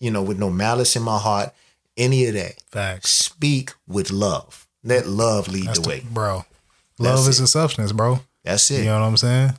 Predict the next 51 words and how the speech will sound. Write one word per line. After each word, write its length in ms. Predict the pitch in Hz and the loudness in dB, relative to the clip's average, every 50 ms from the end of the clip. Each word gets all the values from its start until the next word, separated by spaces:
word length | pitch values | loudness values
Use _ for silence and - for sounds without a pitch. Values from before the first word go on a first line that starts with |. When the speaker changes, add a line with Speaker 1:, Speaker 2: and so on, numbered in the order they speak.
| _ - | _ -2
Speaker 2:
I 100 | - 113 | 0 2
love 300 | 123 123 127 131 127 117 | 2 4 4 2 2 2
that, 160 | 107 104 101 95 | 2 0 0 0
dog. 360 | 104 104 107 110 110 110 - _ _ _ - | -2 0 0 0 -2 -2 -4 _ _ _ -10
Speaker 1:
Most 240 | - 85 90 90 - | -6 -4 -4 -2 0
Speaker 2:
That's 120 | - 127 - | 0 2 4
Speaker 1:
definitely. 220 | 156 143 143 143 | 4 4 4 4
Speaker 2:
all 0 | 147 | 4
I 40 | 143 | 4
had 140 | 143 135 123 | 4 4 4
to 60 | 123 | 2
say, 220 | - - 127 123 123 | 2 2 2 2 2
man. 120 | 120 120 | 2 2
You 60 | 127 131 | 4 4
got 120 | 131 131 | 4 4
anything 240 | 131 127 135 135 135 | 4 4 4 4 4
to 60 | 139 | 4
add? 300 | 151 156 151 147 135 - - _ _ - - | 4 4 4 2 0 -2 -6 _ _ -12 -6
Speaker 1:
That's 240 | - 98 110 - 127 | -2 0 2 2 2
it, 180 | 135 135 104 101 | 2 0 -2 -4
bro. 80 | - _ _ _ _ _ _ _ _ _ _ - - - | -10 _ _ _ _ _ _ _ _ _ _ -20 -18 -10
That's 260 | 78 82 87 - - | -6 -2 0 0 0
it. 220 | 127 127 117 101 - - | 0 -2 -4 -6 -6 -4
Speaker 2:
That's 180 | 104 101 95 120 | -2 0 2 2
it, 160 | 131 143 135 | 2 2 2
man. 340 | 139 143 147 151 147 143 120 | 2 2 2 2 2 2 2
All 60 | 104 | 2
right, 280 | 104 110 127 139 135 127 | 2 4 4 4 4 4
bro. 300 | 117 123 123 123 123 123 | 4 4 4 4 4 4
So 380 | - - 123 117 117 113 110 - - - - - - _ _ _ | 2 2 2 4 2 2 0 -2 -4 -14 -20 -20 -20 _ _ _
this 160 | - 147 147 147 | 2 2 4 4
is 120 | 147 131 | 4 4
another 240 | 135 139 139 135 135 135 | 4 4 4 4 4 4
episode 380 | 127 123 - 139 135 131 131 127 | 4 2 2 2 4 4 4 4
of 40 | 117 | 2
the 60 | 113 | 2
Real 200 | 110 123 120 120 | 4 4 4 4
Talk 220 | - 120 113 110 | 2 2 0 2
Podcast, 540 | - 120 120 120 120 117 - 127 120 117 110 117 | 2 2 2 2 2 2 2 2 2 2 2 2
man. 140 | 117 113 | 2 2
We 60 | 117 117 | 0 0
appreciate 320 | - - 147 131 - 127 123 | 0 0 2 2 2 2 2
everybody 320 | 120 123 120 113 110 110 | 2 2 2 2 0 0
listening. 560 | 107 113 127 135 135 - 143 135 131 127 127 - _ _ - - - - - - _ | 2 2 2 4 2 4 4 4 2 2 0 -2 _ _ -2 -2 -2 -2 -4 -6 _
Um, 680 | - 127 135 139 135 135 135 131 131 127 120 117 110 101 - _ _ _ _ - - | 0 2 4 4 4 6 6 4 4 4 2 2 0 -2 -4 _ _ _ _ -6 -2
I 60 | 151 | 0
got 140 | 165 180 165 - | 2 2 2 4
something 260 | - 156 151 147 143 | 4 4 4 6 4
I 80 | 139 | 6
wanna 180 | 139 139 135 131 | 6 4 4 4
do 520 | 127 120 139 139 139 135 131 131 127 117 | 4 4 4 4 4 4 4 4 2 0